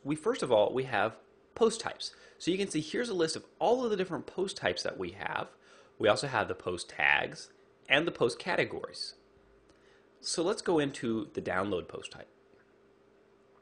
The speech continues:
Now, once we've selected a post type, we see all of the items within this post type in the same way that we did inside of the page translation.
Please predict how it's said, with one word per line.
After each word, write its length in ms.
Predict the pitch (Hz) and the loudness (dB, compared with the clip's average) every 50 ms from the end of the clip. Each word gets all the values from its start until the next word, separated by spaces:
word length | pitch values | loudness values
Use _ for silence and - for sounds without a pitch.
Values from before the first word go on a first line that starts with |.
| _ _ - _ - | _ _ -20 _ -6
Now, 420 | 117 113 131 180 175 143 123 - - | -2 0 2 4 4 4 4 2 2
once 200 | 135 127 120 - | -2 -4 -2 -2
we've 120 | 123 110 | -4 -4
selected 520 | - - - 110 95 131 220 - - 160 113 | -2 -2 -2 2 2 2 2 2 4 4 4
a 40 | |
post 280 | - - 90 82 - - | 4 2 -4 -8 -8 -8
type, 280 | - 85 87 - - - - - - - - _ | -6 -6 -6 -6 -6 -14 -20 -20 -20 -20 -20 _
we 160 | - 127 127 131 | -4 -2 -2 0
see 440 | - - - 160 160 151 - - - | 0 -2 -2 0 0 0 -2 -2 0
all 240 | - 104 120 135 147 | 4 6 8 8 8
of 120 | 147 - | 8 6
the 120 | 135 - - | 2 2 4
items 440 | 85 87 87 87 85 90 - - - | 6 6 4 4 0 -4 -8 -4 -2
within 380 | 98 98 95 - 110 117 117 | -2 0 0 2 2 2 4
this 180 | 104 95 - - | 2 2 0 0
post 300 | - - 87 85 - - | -4 -6 -4 -4 -6 -8
type 200 | - - - - - - - - - - - - | -10 -12 -12 -16 -20 -20 -20 -20 -20 -20 -6 0
in 180 | 123 120 117 | 2 2 2
the 80 | 110 104 | 2 0
same 440 | 104 - - 156 139 147 151 143 117 | -2 -2 0 2 2 4 4 4 2
way 240 | 104 95 92 95 95 | 4 4 4 4 4
that 120 | 95 90 | 4 2
we 120 | 98 92 | 2 -2
did 420 | 85 - 92 85 82 82 80 87 - - - - - - - - _ _ _ - - | -2 -2 -2 -2 -2 -2 -4 -6 -10 -12 -20 -20 -20 -20 -20 -20 _ _ _ -20 -4
inside 420 | - 107 98 98 - - 90 95 101 | -2 -2 -2 0 -2 -2 -2 -2 -2
of 140 | 92 85 - - - _ - | -4 -6 -8 -14 -20 _ -10
the 60 | - | -8
page 320 | - - - 104 98 - - | 0 4 4 4 6 4 0
translation. 560 | - 76 76 78 - - 58 - - - - | -2 -2 -2 -2 -4 -8 -8 -8 -10 -14 -14